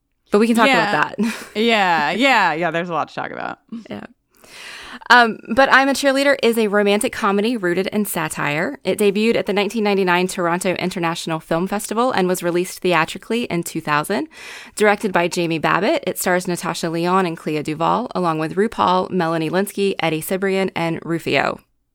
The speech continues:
Speaker 1: Sorry, I mean Dante Basco. While the screenplay was written by Brian Wayne Peterson, the story was Babbitt's.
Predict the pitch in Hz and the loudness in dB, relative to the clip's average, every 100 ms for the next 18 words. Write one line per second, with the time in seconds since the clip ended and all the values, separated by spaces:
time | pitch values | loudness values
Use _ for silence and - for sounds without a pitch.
0 | _ - 123 - - - _ - 156 160 | _ -2 -2 0 -6 -12 _ 0 0 0
1 | 156 156 160 175 135 135 - - - - | 0 0 0 2 2 0 -2 -4 -6 -10
2 | - - - - - - - - 220 226 | -20 -20 -20 -20 -20 -20 -12 0 2 2
3 | 240 311 339 320 285 277 220 208 233 269 | 0 2 2 4 2 2 2 2 2 2
4 | 214 180 175 170 170 175 160 156 160 - | 2 0 2 2 2 0 -2 -4 -6 -4
5 | 233 240 226 214 214 - 180 180 175 175 | -4 -2 -2 -2 -2 -4 -4 -2 0 0
6 | 165 160 156 - 147 95 - - | 0 -2 -2 -2 -2 -2 -4 -10